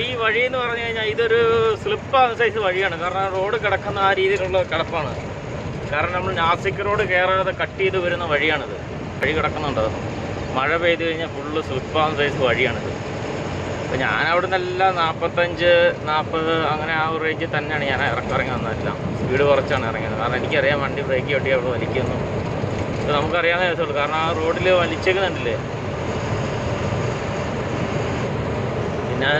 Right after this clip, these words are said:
ശരി, സ്പീഡ് കൂടുതലുണ്ടായിരുന്നു പറയാൻ പറ്റില്ല. കാരണം നമ്മൾ കൺട്രോൾ ചെയ്ത് പോവുക എന്നുള്ളതാണ്. മഴ, മഴക്കാലത്ത് വണ്ടി എപ്പോൾ ഓടിക്കാനും നമ്മൾ വണ്ടി എപ്പോഴും ചവിട്ടി വലിക്കും എന്നുള്ള ഒരു മനസ്സിൽ എപ്പോഴും ഒരു ധാരണ വെച്ച് നമ്മൾ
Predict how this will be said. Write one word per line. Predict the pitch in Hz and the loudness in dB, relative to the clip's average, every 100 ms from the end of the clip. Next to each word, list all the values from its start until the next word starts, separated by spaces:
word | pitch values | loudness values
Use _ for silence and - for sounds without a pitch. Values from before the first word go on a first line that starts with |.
| 143 185 | 0 2
ശരി, | 185 185 | 2 2
സ്പീഡ് | 180 185 196 | 2 4 4
കൂടുതലുണ്ടായിരുന്നു | 185 185 190 185 185 185 185 | 4 2 0 2 2 0 0
പറയാൻ | 175 180 170 | 0 0 0
പറ്റില്ല. | 156 151 139 | -2 0 2
കാരണം | 139 143 151 151 - - - 127 120 - - - | 2 2 -2 -2 -2 -2 -2 -2 -2 -2 -2 0
നമ്മൾ | 131 147 165 175 175 170 165 - - - - - - | 0 2 4 4 6 4 2 -2 -6 -4 -4 -4 -2
കൺട്രോൾ | 156 156 175 185 | 0 2 2 6
ചെയ്ത് | 180 175 180 160 | 6 4 0 -2
പോവുക | 156 165 170 | 0 2 2
എന്നുള്ളതാണ്. | 175 165 147 139 | 0 0 0 2
മഴ, | 131 143 | 2 2
മഴക്കാലത്ത് | 143 143 151 165 170 175 | 0 0 0 0 0 -2
വണ്ടി | 165 170 | -2 -2
എപ്പോൾ | 151 - 170 | -2 -2 -2
ഓടിക്കാനും | 156 160 160 | 0 0 0
നമ്മൾ | 151 156 156 143 - | -2 0 0 0 0
വണ്ടി | 139 147 156 | 0 2 2
എപ്പോഴും | - - 165 156 | 0 -2 -2 0
ചവിട്ടി | 147 147 185 170 | 2 2 2 4
വലിക്കും | 156 160 165 160 147 156 160 - - - - | 2 0 0 0 -2 -2 -2 -2 -2 -2 0
എന്നുള്ള | 147 156 160 160 | 2 2 4 4
ഒരു | 156 160 - - - - - - | 4 2 0 -4 -4 -4 -4 0
മനസ്സിൽ | 151 156 185 165 | 0 2 2 2
എപ്പോഴും | - 180 170 | 0 0 2
ഒരു | 160 | 2
ധാരണ | 143 143 156 | 2 2 0
വെച്ച് | 151 151 | -4 -4
നമ്മൾ | 143 | -4